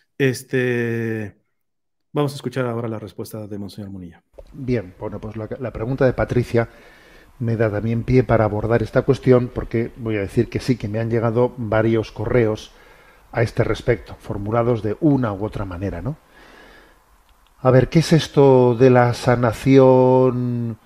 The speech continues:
Speaker 2: del árbol genealógico, eh, que se está haciendo en algunos,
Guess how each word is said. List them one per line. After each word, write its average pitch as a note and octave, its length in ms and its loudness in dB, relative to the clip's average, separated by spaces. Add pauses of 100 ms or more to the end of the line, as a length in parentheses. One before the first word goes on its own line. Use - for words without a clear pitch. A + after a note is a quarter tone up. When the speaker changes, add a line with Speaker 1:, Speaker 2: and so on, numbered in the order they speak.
(260)
Speaker 2:
del B2+ 220 6
árbol B2+ 360 4
genealógico, A#2+ 1040 0 (360)
eh, B2+ 140 -8 (120)
que G#2 280 -4
se - 180 -6
está A2+ 560 0
haciendo A#2 560 0
en A#2+ 200 2
algunos, A#2 760 -2